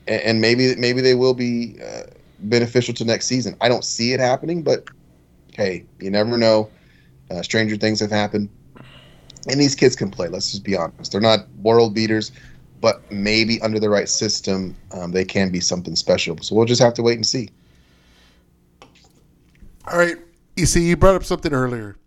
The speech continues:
Speaker 2: that kinda caught my eye. Uh, my ear, I'm sorry, not my eye. <laughs> Because we're on a podcast, right? You really can't catch mine.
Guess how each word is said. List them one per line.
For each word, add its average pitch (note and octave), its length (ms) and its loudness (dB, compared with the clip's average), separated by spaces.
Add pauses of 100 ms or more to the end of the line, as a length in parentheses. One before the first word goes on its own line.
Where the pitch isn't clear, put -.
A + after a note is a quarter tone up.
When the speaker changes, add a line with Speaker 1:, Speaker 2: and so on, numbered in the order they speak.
(720)
Speaker 2:
that C#3 160 -12
kinda E3 180 -4
caught D#3 200 -4
my C#3 160 -6
eye. A#2 240 -8 (520)
Uh, D#3+ 40 -16
my D#3+ 80 -14
ear, C3+ 280 -10
I'm A2 120 -16
sorry, G#2+ 240 -18
not B2 120 -16
my G#2+ 80 -18
eye. G#2+ 220 -20 (420)
<laughs> D#3+ 320 -2 (540)
Because A2 260 -6
we're A#2 100 2
on A#2+ 60 0
a A#2 60 -2
podcast, C3 500 -2
right? B2 160 -6
You A#2+ 80 -10
really C3 180 -4
can't B2 220 -10
catch - 240 -12
mine. C#3 200 -6